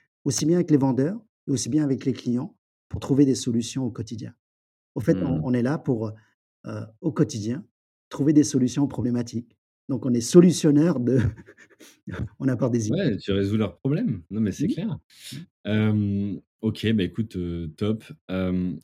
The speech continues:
Speaker 2: je voudrais pas focaliser que sur ces, ces, ces années de galère et je voudrais aussi qu'on puisse, heu, traiter, heu, bah, le, le succès, hein, finalement, donc, heu, de, de Paris Fashion Shops.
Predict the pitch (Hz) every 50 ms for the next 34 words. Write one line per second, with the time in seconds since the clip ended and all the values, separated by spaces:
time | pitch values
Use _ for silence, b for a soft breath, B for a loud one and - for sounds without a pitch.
0 | _ - 98 98 107 104 117 110 135 123 117 - - 101 - 113 107 104 101 98
1 | 104 113 107 - 95 87 - - 85 - - - 87 85 85 82 80 - - 85
2 | 82 82 80 78 - - 87 80 87 90 90 92 80 78 90 95 90 90 98 110
3 | 107 98 90 87 80 82 78 76 78 85 82 80 - - 98 - - 82 76 -
4 | 85 82 - - - 80 78 76 - - 85 82 - 92 92 92 90 82 78 73
5 | 76 - _ _ _ _ _ _ _ 80 80 80 78 73 80 85 82 85 90 87
6 | - - 95 - - - 135 127 110 104 98 - - - 85 85 85 87 92 95
7 | 95 87 82 78 76 - 78 78 76 76 - _ _ _ _ _ _ _ 85 82
8 | 80 80 76 80 78 - - 85 87 85 - 87 80 - - 82 78 - 107 110
9 | 123 131 - -